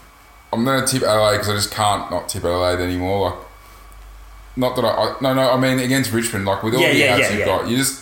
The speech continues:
Speaker 2: I thought you were about to say that you rate Adelaide.
Speaker 1: No, no, no, I still don't rate Adelaide, and it, it, it makes me angry they won last week because, and it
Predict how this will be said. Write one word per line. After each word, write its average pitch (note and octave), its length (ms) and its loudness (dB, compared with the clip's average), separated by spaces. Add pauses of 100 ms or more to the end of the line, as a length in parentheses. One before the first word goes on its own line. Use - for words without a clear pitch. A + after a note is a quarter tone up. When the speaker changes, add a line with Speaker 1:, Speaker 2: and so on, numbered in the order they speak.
Speaker 2:
I C#3 100 2
thought F#3+ 120 0
you F#3+ 60 4
were E3+ 60 6
about D#3 60 0
to C#3+ 60 0
say C#3+ 180 2
that A#2+ 100 0
you B2 140 4
rate A#2 260 0
Adelaide. A2 500 -4
Speaker 1:
No, B2 300 4
no, G#2+ 160 4
no, G#2 80 4
I F#2+ 140 4
still A#2+ 260 0
don't G#2+ 180 2
rate G2 160 2
Adelaide, G2 340 2
and F#2+ 140 -2 (180)
it, - 300 -2
it, - 160 -4 (600)
it - 140 -6
makes - 260 0
me G#2 140 -4
angry G2+ 280 -2
they F#2+ 100 2
won F#2+ 220 0
last F#2 320 -2
week F2 260 -4
because, F#2+ 480 -4 (260)
and G2 120 0
it G2 120 -2